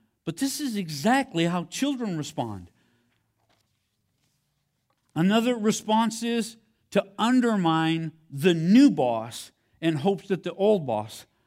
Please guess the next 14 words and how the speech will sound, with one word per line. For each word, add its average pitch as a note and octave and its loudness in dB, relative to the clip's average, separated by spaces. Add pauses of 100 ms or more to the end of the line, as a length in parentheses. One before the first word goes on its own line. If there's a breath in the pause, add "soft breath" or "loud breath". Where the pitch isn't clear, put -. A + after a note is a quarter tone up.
(160)
will C3 -12
come D3 -4
back. G2+ -12 (2500)
Wow. - -20 (1080 loud breath)
I F3+ -8
hope A3 -4
you, F3+ -14
I D#3 -10
hope A3 -10
this C#3+ -10
is A#2+ -10
sitting C#3 -8
with A2+ -10
you. F#2+ -14